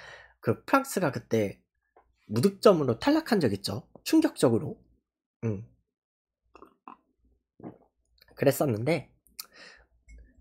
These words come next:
그나마 전열을 가다듬고 이 차 전에서 소련을 상대로 이 대 영으로 이겨요. 이 소비에트 유니언으로 나온 마지막 대회죠. 소련한테 이기고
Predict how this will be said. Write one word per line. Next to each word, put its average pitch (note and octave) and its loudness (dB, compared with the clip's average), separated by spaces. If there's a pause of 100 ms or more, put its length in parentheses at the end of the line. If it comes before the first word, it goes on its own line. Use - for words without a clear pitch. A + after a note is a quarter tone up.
(300)
그나마 F#3 4
전열을 C3+ 2
가다듬고 B2 -2 (220)
이 A#2 -8
차 F3+ -2
전에서 D3 -2 (360)
소련을 E4 2
상대로 G3 -4
이 G#2+ -2
대 B2 2
영으로 A#2+ 0
이겨요. - -8 (760)
이 A#2 -6
소비에트 A#3 2
유니언으로 B2+ 2
나온 G2 -2
마지막 E3+ -4
대회죠. A#2+ -8 (1400)
소련한테 A#3 4
이기고 A#2+ -4